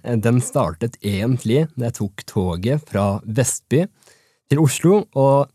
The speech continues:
T-banen fra Oslo til Nydalen. Fordi jeg har studert tre år på B I Nydalen med fokus på økonomi. Og det som fikk meg til å gå ut på tur, det var spørsmålet: «Hvor lang tid,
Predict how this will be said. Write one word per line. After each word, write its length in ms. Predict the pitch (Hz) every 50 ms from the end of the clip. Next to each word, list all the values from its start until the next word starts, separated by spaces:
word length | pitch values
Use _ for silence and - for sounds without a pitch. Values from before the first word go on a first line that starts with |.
| _ -
T-banen 640 | 120 107 101 95 104 101 104 113 123 131 139 139 131
fra 140 | - 120 110 113 -
Oslo 380 | 120 - - - - 98 101 -
til 140 | 120 107
Nydalen. 400 | 101 98 92 95 101 107 123 127 - _ _ _ _ _ _ _ _ _ _ _ _ -
Fordi 300 | 147 156 165 196 214 -
jeg 160 | - 143 139
har 300 | 127 127 139 156 175 175
studert 480 | - - 170 143 143 147 147 - - - - -
tre 140 | - 127 123 135 131
år 220 | 123 147 196 202
på 220 | 160 - - 135 123 123 120 113
B 140 | 110 120 123 110 104 110
I 0 | 113
Nydalen 540 | 113 107 104 107 101 110 143 185 226 247 190 147 _ -
med 220 | 127 120 120 117 -
fokus 340 | 107 95 - - 113 -
på 120 | - 117 110 110 107 80 95
økonomi. 300 | 123 - 120 123 156 202 - 269 196 - _ _ _ _ _ _ _ _ _ _ _ _ _ _ -
Og 80 | 143 147
det 140 | 135 165 165
som 140 | - 220 -
fikk 180 | 202 185 - -
meg 400 | 120 117 117 135 196 226 226 - -
til 240 | - - 151 147 156
å 80 | - 151
gå 220 | 147 143 147 147 156 151
ut 160 | - 117 110
på 140 | - 147 131
tur, 240 | - 175 220 240 185
det 400 | 120 - - _ - 120 123 131
var 240 | 123 113 127 135 127
spørsmålet: 640 | - - - 104 92 85 - 117 117 123 135 143 - - 104 98 95 -
«Hvor 160 | 127 147 160
lang 300 | 160 151 151 170 175 151
tid, 320 | - 180 208 233 233 208